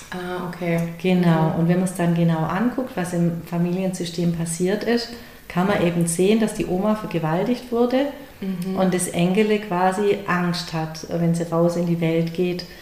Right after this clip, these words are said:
Speaker 2: oder hat Angst vor einem Mann.
Speaker 1: Mhm.
Speaker 2: Und so
Speaker 1: Mhm.
Speaker 2: liegt alles in unserem Familiensystem,
Speaker 1: Mhm.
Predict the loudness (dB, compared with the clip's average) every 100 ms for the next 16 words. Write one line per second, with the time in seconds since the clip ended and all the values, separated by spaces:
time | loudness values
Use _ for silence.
0 | -20 -20 -8 -4 -2 -2 0 2 0 0
1 | 4 6 6 6 4 2 -2 -10 -20 -8
2 | -4 -4 -2 0 0 0 2 4 4 2
3 | 0 2 2 0 -2 -2 0 0 -2 -2
4 | -2 -4 -4 -2 0 0 0 -2 -6 -2
5 | 0 0 -2